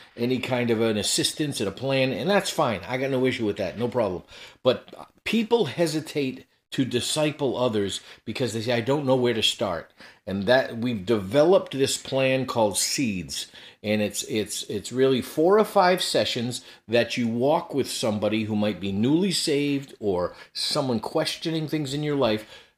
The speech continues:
Take some time and say, "I'm gonna, let's walk together for, let's get together for a month and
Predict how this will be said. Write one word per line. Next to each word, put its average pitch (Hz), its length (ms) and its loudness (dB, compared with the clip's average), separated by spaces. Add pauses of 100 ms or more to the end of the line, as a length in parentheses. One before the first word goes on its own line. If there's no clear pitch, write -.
(100)
Take 127 240 -2
some 175 180 -2
time 139 240 4
and 127 80 -4
say, - 120 -6 (180)
"I'm 147 60 -10
gonna, 185 180 0 (240)
let's 147 280 0
walk 143 380 2
together 120 600 0 (340)
for, 113 520 0
let's 107 180 -6
get 143 200 -2
together 165 300 0
for 175 220 2
a - 20 4
month 135 520 2 (360)
and 120 380 0